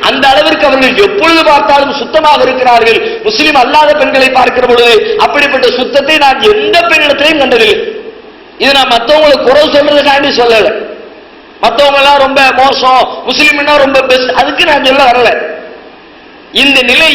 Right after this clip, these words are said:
ஏன் கிடைத்தது, எப்படி நடந்தது என்று கேட்டால்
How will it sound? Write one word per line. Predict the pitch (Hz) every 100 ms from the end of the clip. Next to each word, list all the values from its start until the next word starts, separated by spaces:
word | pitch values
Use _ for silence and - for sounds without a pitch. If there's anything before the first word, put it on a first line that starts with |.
| 240
ஏன் | 285 339 339
கிடைத்தது, | - 285 277 277 294
எப்படி | 285 302 320
நடந்தது | 262 247 294 269 208 156 - - - - - -
என்று | 277 294
கேட்டால் | 269 247 220 220 220